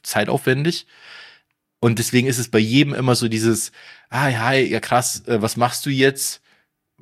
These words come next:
Was hast du jetzt so gemacht die letzten Jahre?" Und es ist dann immer noch so ein bisschen auf Smalltalk-Niveau. Und die nächste Stufe wäre ja dann eigentlich im erstmal, "So, jetzt sind wir mal alle geupdatet, was grad so bei jedem los ist.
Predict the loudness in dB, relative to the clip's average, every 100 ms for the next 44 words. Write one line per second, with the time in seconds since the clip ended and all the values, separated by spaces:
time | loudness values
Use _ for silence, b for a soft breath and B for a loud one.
0 | -20 -20 -20 _ _ _ -12 -8 -8 -2
1 | -2 -2 -2 -2 -2 0 0 0 -4 2
2 | 4 4 2 0 -2 b b b b -2
3 | 0 -2 0 0 0 0 0 -4 -4 -2
4 | 0 0 2 4 2 0 -2 0 -2 0
5 | 2 0 -2 b b b b b b b
6 | -4 -2 2 4 4 4 2 0 -2 2
7 | 4 4 4 2 0 -2 -4 -6 -8 -6
8 | -4 -4 -2 0 0 -4 _ _ _ -12
9 | 0 2 2 2 4 4 4 2 2 0
10 | -2 0 0 2 -2 -2 -2 0 -2 0
11 | 2 4 2 4 2 2 0 -2 -6